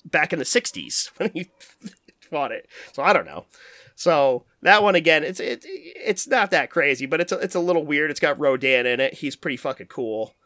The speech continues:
He turns into Fire Rodan to fight Mechagodzilla, and then Mechagodzilla kills Rodan, but G-, Rodan gives all his power to Godzilla, and now Godzilla not only has atomic breath,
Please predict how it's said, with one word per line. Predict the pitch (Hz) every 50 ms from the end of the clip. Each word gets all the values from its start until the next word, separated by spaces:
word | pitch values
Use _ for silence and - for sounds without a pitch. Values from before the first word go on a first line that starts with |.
| _ _ _ _
He | - 151 139
turns | - 185 175 160 156
into | 156 - 135
Fire | - - 165 160 165 156 156
Rodan | 151 156 147 147 147 147 143 135 135 127 131 131 135 135 - _ _ _ _ _ _
to | - 135
fight | - - - 156 151 - 104
Mechagodzilla, | 123 131 147 - 156 127 143 135 135 131 135 147 147 139 135 131 123 123 - _ _ _ _ _ _ -
and | - 139
then | 131 123 120
Mechagodzilla | 131 139 - 151 127 131 127 127 123 135 143 135 123 -
kills | - - 190 175 156 156 151 131 131
Rodan, | 160 151 143 139 131 135 139 143 143 143 147 156 - _
but | - 143 - -
G-, | - - -
Rodan | 143 160 156 160 156 156 147 131
gives | 110 131 139 147 -
all | 151 143 143
his | 135 135 - -
power | - - - 156 143 143 147 170 170
to | - - -
Godzilla, | - 135 127 123 117 123 139 139 156 165 185 185 - _ _ - - _ _ _
and | - 143 139
now | 147 156 165
Godzilla | 160 165 156 156 139 156 160 151 135 131
not | 143 147 156
only | 160 160 160 151 147
has | 147 156 143 - - -
atomic | 131 - - - 147 185 185 151 - - -
breath, | - 113 92 92 - - -